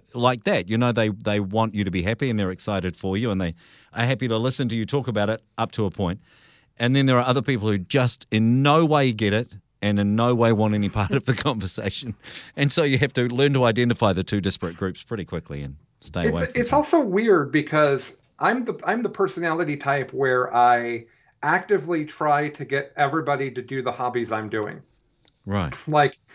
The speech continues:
Speaker 2: if I play a new video game that I'm excited about, I'm gonna pitch it to all of my friends that might play it with me.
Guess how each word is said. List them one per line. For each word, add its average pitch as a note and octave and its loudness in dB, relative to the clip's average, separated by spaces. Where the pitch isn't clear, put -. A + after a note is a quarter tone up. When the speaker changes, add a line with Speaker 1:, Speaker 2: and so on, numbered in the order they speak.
Speaker 2:
if E3 -2
I G#3+ 6
play A3 2
a G3 2
new F3+ 4
video D#3 2
game C3 0
that B2 0
I'm A#2 0
excited A2+ -4
about, A2+ 0
I'm F3+ 0
gonna G#3 0
pitch - -4
it D3+ -6
to C#3+ -4
all D#3+ 2
of D#3+ 0
my C3 0
friends B2+ -2
that B2 -10
might A#2 -10
play A#2 -6
it A2+ -12
with A2 -10
me. D3 -8